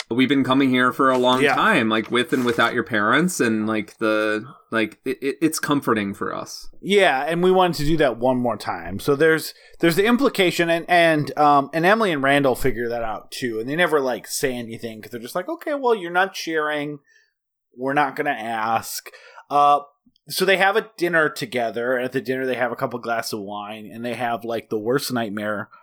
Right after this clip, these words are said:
Speaker 2: of people that didn't plan to, to drink as much as they did, which is the recognition they're out of booze. <laughs> And no one is,
Speaker 1: Yeah,
Speaker 2: no one has
Speaker 1: yeah.
Speaker 2: an ability to get more booze.
Speaker 1: Yeah, because they packed, they packed wine for, um,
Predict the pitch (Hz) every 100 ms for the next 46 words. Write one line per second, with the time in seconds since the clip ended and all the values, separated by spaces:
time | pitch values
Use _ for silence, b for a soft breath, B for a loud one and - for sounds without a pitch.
0 | b 101 - - 123 123 117 110 117 117
1 | 95 117 113 117 104 85 - 113 110 117
2 | 117 113 113 110 107 - 113 208 202 143
3 | 123 B B _ 131 127 127 123 135 139
4 | 131 135 123 123 131 143 147 - 117 101
5 | 110 - - B B B B B B B
6 | _ B B B - _ - 151 147 147
7 | 147 143 139 165 135 117 170 180 180 190
8 | 170 170 156 175 170 143 139 147 135 135
9 | 120 120 113 - - - - - - 175
10 | 160 156 180 175 175 165 180 165 160 -
11 | - 135 151 139 - - 120 120 120 117
12 | 113 110 120 113 107 107 104 107 - 120
13 | 113 110 110 135